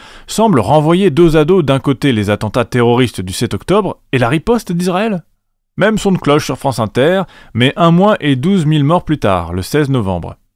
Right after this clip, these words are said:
Si Israël veut atteindre ses objectifs de guerre plus rapidement, il va devoir tuer plus de civils puisque le Hamas se protège derrière les civils, justifie Pierre Servant, l'expert chouchou de la station publique. «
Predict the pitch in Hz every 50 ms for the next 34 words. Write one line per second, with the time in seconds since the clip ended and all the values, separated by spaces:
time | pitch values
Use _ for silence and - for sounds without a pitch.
0 | _ _ _ - - - 165 170 175 165 147 117 117 107 120 123 131 127 107 92
1 | 101 104 104 - 127 123 104 92 92 - - 98 87 104 104 92 107 104 - -
2 | 117 104 95 101 98 92 110 110 101 - - 107 95 92 - - 95 95 110 147
3 | 190 190 - - - - _ _ _ _ 143 131 135 131 113 127 135 139 165 160
4 | 131 131 131 117 104 113 110 113 120 113 - - - - 113 117 131 127 - -
5 | 120 135 139 127 127 123 113 - 123 117 101 90 101 107 131 151 - - - 151
6 | 170 175 - - 165 147 139 139 139 139 147 170 175 - - 165 147 - - 165
7 | 151 - 190 185 151 175 170 185 185 190 190 - - 214 208 202 240 240 190 107
8 | - - _ _ _ _ _ - - 107 131 120 - 147 127 - 175 170 - -
9 | 165 156 - - - 127 110 104 123 156 185 185 - - - - - - - -
10 | 139 170 175 - - - 196 180 - - - 185 147 - - 160 151 139 123 120
11 | 117 107 - - 123 - - 127 110 - 123 113 113 107 101 - -